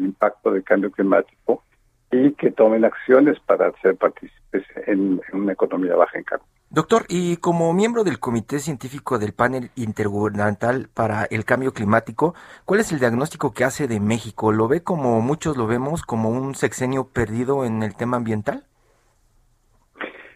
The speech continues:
Speaker 1: Bueno, yo no puedo hablar como <laughs> miembro del Panel Intergubernamental
Speaker 2: Ujú.
Speaker 1: porque esa es una responsabilidad muy grande. Eh, yo puedo hablar a términos personales como un académico mexicano, eh, y como ciudadano.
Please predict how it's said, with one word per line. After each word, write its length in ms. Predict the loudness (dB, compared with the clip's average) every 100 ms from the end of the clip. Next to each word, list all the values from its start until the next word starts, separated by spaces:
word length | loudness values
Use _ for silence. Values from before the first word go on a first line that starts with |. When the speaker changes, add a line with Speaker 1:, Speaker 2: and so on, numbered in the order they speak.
| _
Speaker 1:
Bueno, 280 | 4 4 4 0 -10 -4 4
yo 160 | 4
no 160 | 6 6
puedo 220 | 6 8
hablar 360 | 6 6 6 4
como 240 | 4 4 2 -10
<laughs> 200 | -18 0
miembro 160 | 2 4
del 120 | 0
Panel 380 | 0 2 2 0
Intergubernamental 600 | -4 -4 0 2 4 4
Speaker 2:
Ujú. 80 | 2
Speaker 1:
porque 280 | -4 0 -2
esa 160 | -2
es 60 | -12 -4
una 120 | -2
responsabilidad 680 | -2 -2 -4 0 0 4 4
muy 140 | 4
grande. 420 | 2 4 4 2 -4 -8 -20 -18 -18 0
Eh, 500 | 6 8 8 6 0 0
yo 200 | 4 6
puedo 180 | 6 6
hablar 240 | 6 8
a 80 | 6
términos 420 | 4 2 4 0 -2
personales 600 | -6 0 4 4 4 0
como 240 | -6 -4 -2
un 300 | -4 -4 -4
académico 560 | 2 2 2 0 -2
mexicano, 640 | -2 -4 0 0 2 -2 -8 _ _ _ _ -2
eh, 260 | 0 0 -2
y 40 |
como 220 | -4 -4
ciudadano. 640 | -2 -2 2 4 4 2